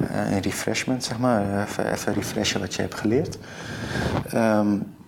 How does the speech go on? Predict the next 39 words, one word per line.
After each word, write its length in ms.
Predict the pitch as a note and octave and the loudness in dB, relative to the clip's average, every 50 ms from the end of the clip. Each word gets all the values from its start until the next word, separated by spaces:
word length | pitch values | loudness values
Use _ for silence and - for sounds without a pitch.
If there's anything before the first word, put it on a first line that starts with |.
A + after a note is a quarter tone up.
| - - - - | -18 -18 -16 -4
evaluaties. 960 | - B2 B2 - - A#2 G#2+ F#2+ F#2+ F#2+ G2+ A2 - - E3 E3 - - - - - - - - - - - - - - - - - - - - - | -2 0 0 2 2 2 2 2 2 0 0 0 2 0 2 2 0 -2 -4 -6 -12 -18 -20 -20 -20 -20 -20 -20 -20 -20 -20 -20 -20 -20 -16 -6 -2
Dus 160 | - C#3 - A#2+ | 0 0 0 2
op 80 | A#2+ | 2
die 100 | A#2 C#3 | 4 6
manier 220 | C3+ B2+ B2 A#2+ A2+ | 6 6 6 4 2
proberen 320 | - A#2 A2 A2+ A2+ A2 | 2 2 4 4 6 4
we 60 | G#2+ | 4
de 100 | G#2 G2+ | 2 2
kwaliteit 540 | - - G2+ G2 G2+ G2 - A2 G2 F#2+ - | 0 0 0 0 0 0 0 0 0 0 0
hoog 260 | - G2+ A2+ A#2+ - | 0 0 0 0 0
te 80 | - A#2+ | -2 -2
houden 220 | F#2+ F2 G2 A#2+ | 0 0 0 0
en 80 | B2+ B2 | 2 2
heel 160 | A#2 A#2+ A#2 | 2 2 0
goed 260 | - - A2+ - - - - | 0 0 -2 -2 -2 -6 -8
ook 100 | - - | -4 -4
in 60 | - | -2
contact 400 | - - G#2+ G#2 - A2 - - | 0 0 0 2 2 0 0 0
houden 200 | - F#2+ F#2 F2+ | -2 -2 0 0
met 100 | F#2 F#2 | 0 -2
de 60 | F2+ - | -2 -4
klant. 340 | - - A#2 B2 D3+ C#3+ - | -2 2 2 2 2 0 -2
En 60 | - | -6
vaak 240 | - - G#2+ G#2+ - | -4 -2 -2 -2 -2
zit 140 | - - - | -6 -4 -2
er 60 | G#2 | -2
ook 100 | G2 G2+ | -2 -2
bij 80 | G#2+ | -2
de 80 | G2 F#2+ | -4 -4
klant 320 | - - - G#2 F#2+ F#2 - | -2 -2 -2 -2 -2 -2 -4
een, 120 | - - - - G#2 | -4 -4 -4 -4 -4
een 100 | A2 G#2+ | -4 -4
logistiek 340 | - - - - A2 - | -4 -4 -2 -2 0 2
manager 440 | B2 C3+ C#3+ C#3+ C#3+ C#3 C3+ C3+ C3+ C#3 - - - - - - - - - - | 2 4 4 4 4 4 2 2 0 -2 -6 -10 -10 -10 -12 -12 -14 -14 -2 0
die 100 | A#2 A2 | 2 4
dan 200 | A#2 A#2 A2+ A#2 | 4 4 4 4
een 120 | A2+ A2 | 4 6
beetje 300 | A2 A2 A2 G#2+ - A2 | 6 4 4 2 2 2
mee, 220 | G#2+ G#2 G#2+ G#2 | 4 4 4 2